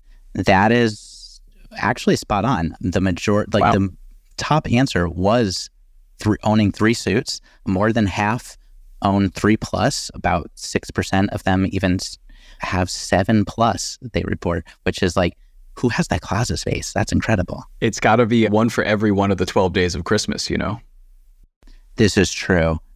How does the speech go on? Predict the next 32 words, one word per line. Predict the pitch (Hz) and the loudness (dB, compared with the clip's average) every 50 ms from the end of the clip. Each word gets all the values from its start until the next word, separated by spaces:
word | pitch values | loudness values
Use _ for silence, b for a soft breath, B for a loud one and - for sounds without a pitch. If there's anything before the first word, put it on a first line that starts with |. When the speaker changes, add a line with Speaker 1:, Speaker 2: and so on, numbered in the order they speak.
| - | -2
Speaker 1:
This | - 98 - - | 0 0 0 0
is | 82 82 | -2 0
very, | 87 92 87 82 80 76 | 2 2 2 2 2 0
very | - - - | -2 -6 -8
true. | - - - - - - b b b b b | -6 -6 -4 -4 -6 -8 b b b b b
I | 110 110 | 2 2
would | 113 117 110 | 4 4 2
also | 101 110 120 139 - 175 165 | 2 0 0 0 0 0 0
just | 156 139 - - | 0 -2 0 0
note | 101 101 117 - - _ | 0 0 0 -2 -6 _
that | - 101 95 95 95 - _ - | 0 0 2 0 0 -4 _ -2
most | 95 95 104 113 - - | 0 0 0 0 0 -2
of | 151 | 0
them | 147 160 156 135 - - | 2 2 2 2 0 0
are | 107 107 113 | -2 -2 -2
spending, | - - - 104 107 113 107 117 107 101 98 92 - _ _ - | -2 -2 -2 0 0 2 2 2 2 2 0 0 -4 _ _ -14
for | - - 107 104 98 - | -4 0 2 2 2 2
as | 101 104 92 92 | 0 -2 -2 0
little | 95 104 110 135 139 | 0 0 2 2 0
as | 127 104 - | 0 0 0
they're | 107 95 | 0 0
making, | 92 98 110 123 - 98 85 87 - - - _ - - - - - - - | 2 2 0 0 0 0 0 0 -2 -4 -14 _ -20 -20 -20 -20 -14 -4 2
they're | 117 127 - | 2 2 2
also | - 131 180 226 - 240 170 | 2 0 0 0 2 0 0
spending | - - - - - 98 113 131 117 107 87 85 87 82 | 0 -2 -8 -6 -2 0 0 2 2 2 2 0 0 -2
quite | - - - 95 90 87 85 | -2 -4 -2 0 0 0 0
a | 82 | -2
bit | - - 87 85 87 - b b b b b - - | -2 -2 -2 -2 -2 -6 b b b b b -4 -2
on, | 98 95 95 92 92 95 101 - - - | 0 2 2 2 2 0 -2 -4 -6 -2
on | - 101 104 101 95 | -2 0 0 0 0
doing | 87 98 101 104 95 85 82 | 0 2 2 2 2 2 0
this. | 80 85 - - - - - | -2 -4 -6 -10 -10 -12 -12